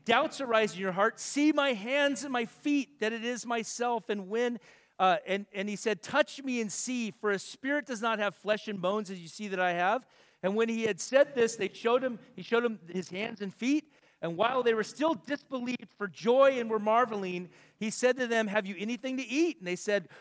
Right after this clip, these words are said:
"We have a piece of filet-o-fish from McDonald's and a piece of broiled fish." Man, those used to be so good, right, when we were little kids, but man, they're very bad for you.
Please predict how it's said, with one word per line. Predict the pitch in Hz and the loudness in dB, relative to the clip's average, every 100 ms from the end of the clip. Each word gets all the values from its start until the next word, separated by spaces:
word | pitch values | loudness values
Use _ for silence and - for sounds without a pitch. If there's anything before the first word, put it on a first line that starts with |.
| - | -14
"We | 165 196 | -6 -2
have | 180 208 202 | 2 0 0
a | |
piece | - 214 240 - | -6 -8 -6 -6
of | 185 | -10
filet-o-fish | - 170 202 240 - 339 269 - | -10 -2 2 2 2 -4 -4 -6
from | 185 180 | -6 -6
McDonald's | 175 240 294 202 135 - | -2 0 0 0 -6 -12
and | 147 | -10
a | 156 | -10
piece | 196 220 | -8 -8
of | 240 | -6
broiled | 196 240 247 | 0 2 2
fish." | 254 302 - - - - _ _ _ _ _ _ _ _ _ _ _ _ _ _ _ _ _ _ _ _ - | 2 0 0 -8 -20 -20 _ _ _ _ _ _ _ _ _ _ _ _ _ _ _ _ _ _ _ _ -4
Man, | 233 208 | 0 2
those | 214 302 | 4 2
used | 330 240 | 0 -6
to | |
be | 214 202 | -6 -4
so | - 214 | 0 0
good, | 170 202 | 2 0
right, | 165 185 185 | 4 2 2
when | 190 | 0
we | |
were | 185 | 0
little | 175 196 | 0 -2
kids, | - 208 208 165 | -2 -2 -2 -4
but | 170 160 | -8 -6
man, | 180 147 | -4 -4
they're | 151 | -6
very | 139 180 156 | -4 -4 -2
bad | 151 143 | -4 -6
for | - | -10
you. | 127 | -14